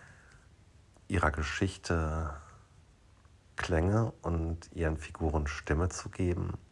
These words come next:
die hat da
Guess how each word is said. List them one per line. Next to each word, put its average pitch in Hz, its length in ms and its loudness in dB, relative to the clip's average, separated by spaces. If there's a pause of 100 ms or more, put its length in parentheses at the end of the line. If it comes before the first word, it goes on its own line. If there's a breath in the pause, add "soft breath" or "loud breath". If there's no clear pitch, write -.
(2750)
die 98 140 4
hat 104 220 6
da 92 260 8